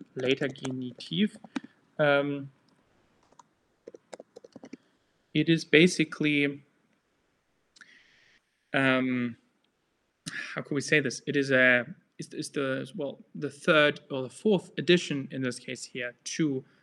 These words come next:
the grammar relative pronouns or pronouns in general, um,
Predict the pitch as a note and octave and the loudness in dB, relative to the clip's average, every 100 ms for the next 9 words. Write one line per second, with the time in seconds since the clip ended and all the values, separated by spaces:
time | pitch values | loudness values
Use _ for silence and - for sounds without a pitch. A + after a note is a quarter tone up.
0 | _ - C3+ B2+ B2+ B2+ A#2 B2+ B2+ B2+ | _ -10 2 4 4 0 -4 2 2 2
1 | B2 - F#3+ G3+ C#3+ C#3+ D3+ - D#3+ D3+ | -2 -2 2 2 2 -2 -6 -6 -2 0
2 | C3 A#2+ B2 E3 D#3+ D3+ - _ - - | 0 -2 0 2 2 0 -4 _ -20 -20
3 | - _ _ D3 C#3 C3+ C3+ C3+ | -20 _ _ 0 0 0 -4 -6